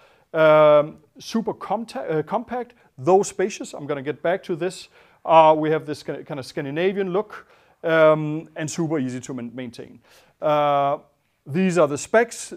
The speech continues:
These are, uh, are specs we would want to achieve. These are not necessarily how, uh, it's gonna get, but this is our aim. Might get better, might get worse.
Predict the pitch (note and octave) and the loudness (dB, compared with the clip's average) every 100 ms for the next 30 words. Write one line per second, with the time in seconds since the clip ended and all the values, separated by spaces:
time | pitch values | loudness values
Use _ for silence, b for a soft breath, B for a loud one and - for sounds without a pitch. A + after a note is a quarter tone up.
0 | - - E3 F3+ F3 E3 - E3 D#3+ D3 | -18 -8 -4 -2 0 -2 -2 -6 -6 -8
1 | - F3+ F3 - C#3+ D3+ D#3+ C#3+ D3 B2+ | -6 -4 -4 -8 -12 -8 -6 -6 -6 -8
2 | A#2+ C#3+ C3 C#3 - - B2 A2 C3 D3 | -4 -4 -4 -12 -16 -14 -16 -12 -10 -6
3 | D3 C#3 C#3+ C#3+ - b _ A#2+ C3+ - | -4 -2 -2 -2 -6 b _ -16 -12 -4
4 | C#3+ C#3+ C#3 B2 C3+ C3+ - C3 B2+ B2+ | -4 -2 -4 -4 -4 -4 -6 -10 -8 -10
5 | A2+ C3 A#2 F#3 G#3 - E3 C3+ D3 D#3 | -12 -12 -8 -6 -6 -6 -10 -8 -8 -10
6 | B2 _ b b _ C3 C#3+ F#3+ A#3+ A#3+ | -12 _ b b _ -8 -4 -2 -2 -4
7 | E3+ D#3+ D3 C#3 A#2+ F3 F3 D3+ C3+ A#2+ | -6 -6 -6 -8 -2 0 0 -2 -6 -8
8 | A2+ G#3 A#3 - | -6 -6 -6 -14